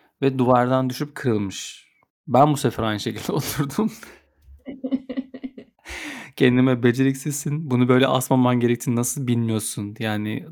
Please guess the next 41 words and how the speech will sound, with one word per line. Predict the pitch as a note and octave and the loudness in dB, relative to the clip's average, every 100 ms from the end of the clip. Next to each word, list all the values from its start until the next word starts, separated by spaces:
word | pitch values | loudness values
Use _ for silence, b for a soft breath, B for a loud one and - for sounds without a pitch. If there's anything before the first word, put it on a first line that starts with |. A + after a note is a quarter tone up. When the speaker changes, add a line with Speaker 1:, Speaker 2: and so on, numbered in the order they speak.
| - | -10
Speaker 1:
tabii | A#2 B2 | -8 -4
ki | B2 | -2
de | |
doğru | A2+ A2+ A2+ | 2 2 2
düzgün | A2 | -2
asacaktın, | A#2 G#2+ - G#2+ - A#2+ A2 | -4 -4 -4 -4 -4 -6 -6
o | A#2+ | -8
kadar | - A2+ | -4 -2
şey | A2 B2 | -2 -2
yaptın, | A2 G#2+ - | -2 -4 -6
almak | A2 G#2+ A2 | -6 -4 -6
istedin, | A2 A#2 A2+ A2+ - B B - | -8 -8 -8 -8 -10 B B -10
nasıl | A#2+ - | -8 -4
yapmalısın?" | B2 A#2 A#2+ A#2 C#3+ | -6 -4 -6 -4 -4
diye | C#3 | -2
bir | |
başladım | B2 A2+ - G#2+ | 0 -2 -6 -10
kendime. | - G#2 G2+ C3 C#3+ | -8 -6 -4 -4 0
Bir | |
yarım | B2 C3+ | 2 2
saate | D3 A2+ G2+ - | 0 -2 -4 -4
yakın | G2+ - E3+ | -8 -8 -10
kendimi | - A#2+ C#3+ | -6 -4 -2
dövdüm | C#3 A2+ A2+ G2+ | 0 0 -2 -8
yani | F2+ - F#2+ A#2+ _ _ | -10 -12 -12 -16 _ _
söz, | - - G#2 G2+ | -10 -8 -8 -10
söylemle. | - G#2 G2+ F#2+ F#2+ B2+ F3 - - | -12 -8 -8 -8 -10 -10 -12 -14 -8
Ve | B2 C3 C#3+ b b b b | -4 -4 -6 b b b b
şimdi | - B2+ | -8 -2
bakınca | B2 B2+ D#3 E3+ | 0 0 0 0
aslında | E3 D3+ E3+ | 0 0 -2
ne | E3 | 0
kadar | D3+ | 2
ilginç | A#2 G#2+ G#2 - | 0 0 -4 -2
yani | G#2+ G#2+ | -4 -2
şu | B2 | -2
an | B2+ C3+ - | 0 -2 -6
üzerinden | C#3+ A#2 B2 | -4 0 0
zaman | A#2+ A#2+ B2+ B2 | 0 0 0 0
geçince | A#2+ D#3+ D3 G#2+ D3+ - _ _ _ _ - | -2 -4 -2 -4 -6 -12 _ _ _ _ -8
baktığımda | A2 - A#2 A#2 D#3 G3 | -8 -6 -6 -4 -6 -8